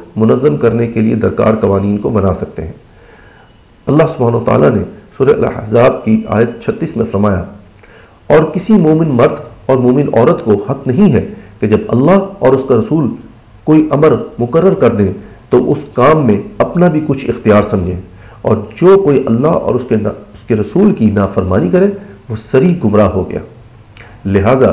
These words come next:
اسلام کا نظام حکمرانی خلافت ہے، نہ کہ جمہوریت، چاہے وہ پارلیمانی جمہوریت ہو یا صدارتی جمہوریت ہو۔ قیام پاکستان سے لے کر آج تک ہر حکمران نے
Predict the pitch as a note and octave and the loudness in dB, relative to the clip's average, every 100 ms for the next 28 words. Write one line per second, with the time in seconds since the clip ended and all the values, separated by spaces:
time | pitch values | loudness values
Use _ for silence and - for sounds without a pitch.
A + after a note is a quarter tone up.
0 | - - - A2 A#2+ B2+ A#2 G2+ G2+ A2 | -2 -8 -4 0 2 2 0 0 0 0
1 | G#2 G#2+ G2 G2 A2 C#3+ - G#2 A2 A2+ | -2 -4 -4 -2 -2 -4 -4 0 0 2
2 | A2 - D#2 - - - - - G#2+ A2 | 0 -2 -10 -14 -20 -20 -10 0 0 2
3 | G2 F#2 F2 B2 A#2 - - - - G#2+ | 0 -2 0 4 4 2 -4 -14 -2 0
4 | A2+ G#2 - F#2+ F#2+ G#2+ A2+ E3+ F3 F#3 | 2 2 2 2 2 2 0 2 2 2
5 | F#3 G#3+ G#3 - - - - - D#3+ G2 | 4 2 0 -4 -12 -2 -2 0 0 0
6 | C3+ G2+ F2+ F2 - - - - _ _ | 0 -2 -2 -2 -6 -10 -16 -20 _ _
7 | _ - - - - - _ - B2 C#3+ | _ -20 -20 -20 -20 -20 _ 0 2 2
8 | D#3 - C3+ - - - - - - - | 2 0 -2 -2 -2 -2 -2 -2 -2 -2
9 | - A2 A#2+ - - - - - - - | -2 -2 -2 -2 -4 -4 -6 -20 -20 -20
10 | - D3 C#3+ - G#2+ G2+ A2+ A2 | -2 0 0 0 -2 2 2 2